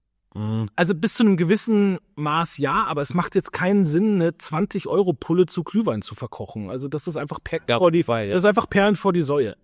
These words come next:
Speaker 2: Also ich finde, man muss dafür keinen zwei Euro Supermarktwein nehmen.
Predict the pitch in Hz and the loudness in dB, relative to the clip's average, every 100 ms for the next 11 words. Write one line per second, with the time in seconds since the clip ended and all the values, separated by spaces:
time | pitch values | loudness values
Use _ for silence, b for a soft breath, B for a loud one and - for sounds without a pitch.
0 | _ _ 131 165 151 - _ _ 233 226 | _ _ 0 0 0 -6 _ _ 2 4
1 | 175 208 - 180 196 - 180 170 - 175 | 4 2 0 -2 -2 0 0 -2 -2 0
2 | 156 165 156 151 220 233 226 - 196 214 | 2 0 0 -2 -2 -2 -2 -6 -4 0
3 | 214 214 233 254 | 0 0 0 -2